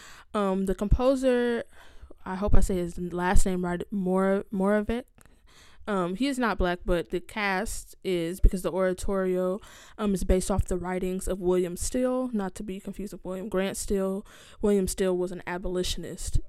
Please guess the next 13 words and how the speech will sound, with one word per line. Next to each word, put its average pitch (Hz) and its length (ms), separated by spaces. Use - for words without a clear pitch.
And, 175 340
um, 170 500
so - 180
shout 190 220
out 196 140
to - 100
the 175 100
cast 180 400
of 170 300
that 196 640
oratorio, 180 920
Joshua 175 520
Blue, 175 560